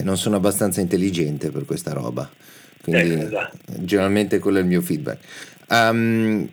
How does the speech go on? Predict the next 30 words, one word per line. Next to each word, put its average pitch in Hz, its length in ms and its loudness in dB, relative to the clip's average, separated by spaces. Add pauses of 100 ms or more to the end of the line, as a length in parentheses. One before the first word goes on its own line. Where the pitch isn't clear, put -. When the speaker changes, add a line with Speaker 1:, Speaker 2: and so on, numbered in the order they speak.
(120)
Speaker 1:
ti 156 100 0
faccio 185 240 2
una 175 120 4
domanda 185 320 4
che 160 140 2
facciamo 123 320 2
a 123 40 2
tutti 131 380 2
in 117 100 4
conclusione 123 600 4
di 113 100 2
questi 110 300 0
nostri 107 320 0
piccoli, 101 420 2
di 95 120 0
questi 98 240 0
miei 98 180 2
piccoli, 92 580 2
diciamo, 82 440 0
episodi. 95 600 2 (480)
Cioè, 120 180 4
in 117 120 4
quarantena 170 840 4 (340)
ci - 180 -2
consigli 139 460 4
un 123 120 4
libro 123 680 4 (220)
e 113 160 4
un 107 140 2
film? 117 400 0